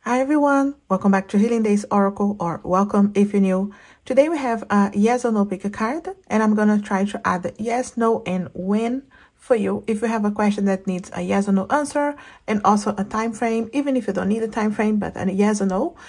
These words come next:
this is the video for you. And we're gonna have the pendulum as well, and clarifications with the tarot. So if you're new, my name is Josie. I hope you consider subscribing. All my links are below if you want to have a private reading with me or anything from my Etsy shops.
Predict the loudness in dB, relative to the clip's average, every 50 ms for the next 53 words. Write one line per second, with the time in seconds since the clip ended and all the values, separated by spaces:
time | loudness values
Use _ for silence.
0 | -20 -12 _ 4 4 4 4 2 0 0 -2 -4 -4 -4 -4 -6 -6 -4 -2 0
1 | 0 0 0 -2 -4 _ _ _ _ -20 _ _ _ _ 2 4 4 4 4 2
2 | 2 2 0 0 -4 -8 -10 -6 -4 -2 -2 0 0 0 -2 -2 -2 -4 -4 -2
3 | 0 2 2 2 2 0 0 0 0 0 -2 0 0 0 0 0 -2 -2 -4 -2
4 | -2 -2 -2 -2 -2 -4 -4 -4 -8 -10 -10 -6 -4 -4 -4 -4 -6 -8 -10 -12
5 | -18 _ -20 -20 -20 -20 -20 -20 _ _ _ 0 2 2 2 2 0 0 0 0
6 | 0 0 -2 -2 0 0 0 0 0 0 -2 -4 -4 -4 -4 -4 -2 -4 -6 -6
7 | -6 _ -2 -2 0 0 -2 -4 -2 -2 -4 -2 -2 -4 -4 -4 -4 -6 -8 -8
8 | -8 -6 -4 -4 -4 -6 -10 -12 -14 _ _ _ 0 0 2 0 0 0 0 2
9 | 2 0 0 -2 -4 -4 -4 -2 -2 0 2 2 0 0 -2 -4 -6 -4 -2 -2
10 | -2 -2 -2 -2 -4 -4 -6 -6 -4 -4 -2 -2 -2 -2 -2 0 0 0 0 -2
11 | -4 -6 -6 -4 -4 -4 -2 -2 -2 -2 -2 -2 -2 0 2 2 2 2 0 -2
12 | -2 -2 -2 -2 -2 -4 -6 -8 -8 -8 -8 -8 -10 -10 -12 -16 -18 -20